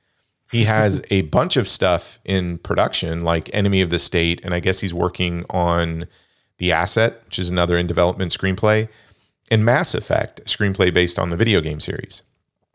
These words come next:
Speaker 2: Is that for Amazon Prime, or is
Speaker 1: I,
Speaker 2: that, like, a video game?
Speaker 1: I
Speaker 2: 'Cause I
Speaker 1: think
Speaker 2: know
Speaker 1: it's for
Speaker 2: Prime
Speaker 1: Amazon Prime. He's doing the
Speaker 2: Okay.
Speaker 1: screenplay for it. Now, I thought this was interesting. He actually was an assistant editor before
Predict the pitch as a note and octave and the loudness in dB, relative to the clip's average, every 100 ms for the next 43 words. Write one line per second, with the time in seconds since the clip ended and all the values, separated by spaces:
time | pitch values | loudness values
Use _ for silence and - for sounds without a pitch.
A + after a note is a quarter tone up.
0 | - D#3 E3+ E3+ F3 F3 E3 E3 C#3+ - | -6 0 2 2 0 0 0 0 -2 -4
1 | D#3 E3 A#3 E3+ D#3 D3 C#3 C3 A2+ D#3 | 0 2 2 2 2 0 -2 -6 -4 -2
2 | C#3 B2 A2+ A#2 A2+ A2 A2 G2 - B2 | 0 -2 -6 -8 -8 -6 2 2 2 0
3 | D#3 D3+ - B2+ A#2+ A2+ G#2 G2 - G#2 | 2 0 2 2 4 4 2 0 2 2
4 | F2 F2 E2+ F#2+ F2+ E2+ - G2+ - - | 2 -2 -2 -2 -2 -2 0 0 0 -2
5 | - - - _ - - - - G#2+ A#2+ | -2 -4 -6 _ -20 -20 -20 -4 0 2
6 | B2 C#3 C3 B2+ D3 G#2 F#2+ G2 - F#2+ | 2 2 2 2 2 2 2 0 0 -2
7 | F#2+ - - G#2 C3 - F#2 E2+ F2 F2 | -2 -6 -2 0 0 0 0 0 0 2
8 | F#2 F#2 F#2 - B2+ B2+ A2 F#2+ G#2+ A2+ | 2 2 0 2 2 2 0 0 0 0
9 | F2+ E2 D#2+ E2+ - G2 F#2+ F2+ F2+ F2 | 0 0 0 -4 -4 -2 2 2 0 -2